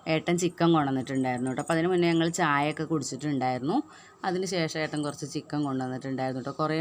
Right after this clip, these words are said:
മാ-, മാസങ്ങളൊക്കെ ആയി കേട്ടോ ചിക്കനൊക്കെ അവിടെ വാങ്ങിയിട്ട്. അപ്പോൾ അങ്ങനെ ചിക്കനൊക്കെ ഒന്ന് വേഗം നന്നാക്കി എടുത്തിട്ടുണ്ട്. ഇത് നന്നാക്കി എടുത്തിട്ട് നമ്മൾ അതിലേക്ക് കുറച്ച് മഞ്ഞൾപ്പൊടിയും മുളക് പൊടിയും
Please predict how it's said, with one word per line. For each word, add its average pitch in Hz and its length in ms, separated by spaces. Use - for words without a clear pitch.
മാ-, 139 200
മാസങ്ങളൊക്കെ 180 760
ആയി 135 120
കേട്ടോ 127 200
ചിക്കനൊക്കെ 135 540
അവിടെ 131 160
വാങ്ങിയിട്ട്. 131 540
അപ്പോൾ 190 160
അങ്ങനെ 165 240
ചിക്കനൊക്കെ 160 580
ഒന്ന് 139 120
വേഗം 135 320
നന്നാക്കി 131 500
എടുത്തിട്ടുണ്ട്. 135 580
ഇത് 202 120
നന്നാക്കി 202 560
എടുത്തിട്ട് 196 420
നമ്മൾ 180 220
അതിലേക്ക് 165 380
കുറച്ച് 170 280
മഞ്ഞൾപ്പൊടിയും 156 720
മുളക് 139 360
പൊടിയും 147 300